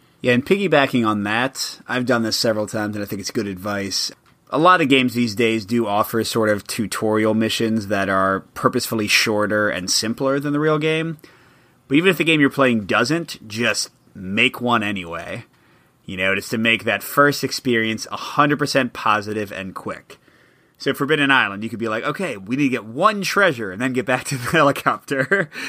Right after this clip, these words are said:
You know, it's gonna take you ten minutes. Nothing really bad will have happened. They'll be like, "That was fun. That was easy. Oh, we did great." And then next time you can say, "Hey, let's get two treasures this time."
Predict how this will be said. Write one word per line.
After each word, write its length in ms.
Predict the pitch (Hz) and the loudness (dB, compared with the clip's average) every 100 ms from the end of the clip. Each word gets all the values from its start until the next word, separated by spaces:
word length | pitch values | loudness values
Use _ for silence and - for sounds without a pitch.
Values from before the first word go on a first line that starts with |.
| - - | -10 -8
You 80 | 196 | 2
know, 60 | 131 | 2
it's 80 | 127 | 2
gonna 140 | 156 | 2
take 180 | 147 147 | 2 2
you 80 | 151 | -2
ten 320 | - 156 160 | 2 2 2
minutes. 380 | 123 123 - 127 | 0 0 -2 -2
Nothing 380 | 117 135 160 | -2 0 0
really 240 | 139 147 147 | 2 2 2
bad 340 | 160 165 170 | 2 2 2
will 120 | 135 | 0
have 80 | 120 | 0
happened. 360 | 110 104 117 120 | 0 -2 -2 -4
They'll 80 | 135 | -2
be 60 | |
like, 120 | 170 277 | -2 0
"That 140 | 381 | 0
was 140 | 190 | 0
fun. 240 | - 113 196 | -2 -2 0
That 100 | 294 | 2
was 160 | 170 127 | 0 0
easy. 260 | 135 180 | -4 -2
Oh, 60 | - | -2
we 80 | 202 | -2
did 160 | 220 | -2
great." 260 | 180 240 117 | 0 0 0
And 120 | 104 | -2
then 100 | 113 | 0
next 200 | 123 - | 0 0
time 140 | 127 120 | -2 -2
you 60 | |
can 100 | 123 | -4
say, 160 | - 190 | -4 -6
"Hey, 180 | 214 147 | -4 -4
let's 160 | 127 | -2
get 160 | 165 165 | -2 -2
two 200 | 311 320 | -2 -2
treasures 440 | - 127 110 107 | 2 0 0 -4
this 220 | 101 101 | -6 -8
time." 400 | - 87 78 85 | -6 -8 -8 -12